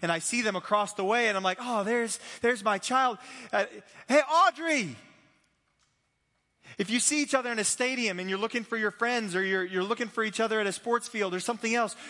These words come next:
you're looking, you're looking, you're looking, you're searching, and then you call for the person so that you can come even closer. And so there's this seeking and this looking, and then you realize the thing that you're seeking and you call to it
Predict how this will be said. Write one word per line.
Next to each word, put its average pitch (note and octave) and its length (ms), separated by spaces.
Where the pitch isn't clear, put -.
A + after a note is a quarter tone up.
you're G3 100
looking, A#3 360
you're G#3+ 120
looking, A3+ 360
you're G#3+ 120
looking, A#3 280
you're G#3 120
searching, B3 400
and A#3 80
then C4 100
you C4+ 60
call C#4 300
for C#4 140
the A3+ 80
person G3 360
so A3 120
that G#3 160
you A#3 80
can G#3+ 220
come A3 320
even A#3 260
closer. F#3 500
And G#3+ 80
so B3+ 120
there's A#3+ 220
this A#3 200
seeking B3+ 580
and G#3+ 80
this G#3+ 180
looking, C4 380
and G#3+ 80
then A3+ 120
you A3 120
realize B3 540
the G#3 100
thing A#3+ 260
that A3 160
you're G#3 80
seeking A#3 380
and G#3+ 100
you G#3+ 80
call C4 420
to A3+ 200
it E3 80